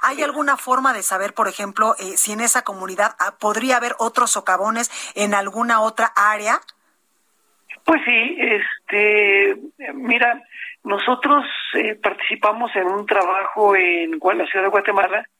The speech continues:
Speaker 1: Ujú.
Speaker 2: donde, este, en el dos mil siete y en el dos mil diez se formaron socavones, pero en zonas urbanas,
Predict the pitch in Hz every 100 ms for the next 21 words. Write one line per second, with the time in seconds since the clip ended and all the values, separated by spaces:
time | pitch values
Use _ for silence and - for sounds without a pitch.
0 | - - 311 - _ 208 233 196 233 208
1 | 202 220 392 330 247 220 180 175 - -
2 | 196 - 180 175 170 180 - 226 233 233
3 | 214 185 160 165 170 214 214 208 208 -
4 | - - - - 202 - 226 226 214 233
5 | 254 220 - 180 190 208 226 226 - 226
6 | 208 254 269 294 285 - 349 220 277 294
7 | - _ - 202 190 180 175 220